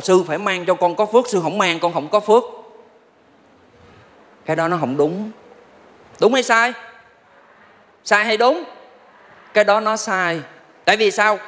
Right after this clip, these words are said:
Khi mà quý vị đã cúng dường rồi là mình đã có phước rồi. Chứ đừng có để mà phải, phải xài mới có phước. Giống như sư bị tiểu đường, cô đem nguyên một lốc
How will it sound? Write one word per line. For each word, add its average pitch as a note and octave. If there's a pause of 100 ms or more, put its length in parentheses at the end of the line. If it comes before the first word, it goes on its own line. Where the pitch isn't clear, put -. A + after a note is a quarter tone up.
(260)
Khi C#4
mà F#3+
quý G#3+
vị F3+ (240)
đã E3
cúng C#4
dường F3
rồi D3+ (720)
là D3+
mình D#3+
đã C#3
có A3+
phước A3+
rồi. C3+ (1160)
Chứ C4+
đừng F#3
có B3+
để F3
mà G#3
phải, F3 (140)
phải G3+
xài F3+
mới G#3
có B3+
phước. C#4+ (640)
Giống B3
như A#3 (380)
sư G3+
bị D#3+
tiểu D#3+
đường, C#3 (680)
cô E3+
đem E3+
nguyên D#3
một C#3+
lốc F#3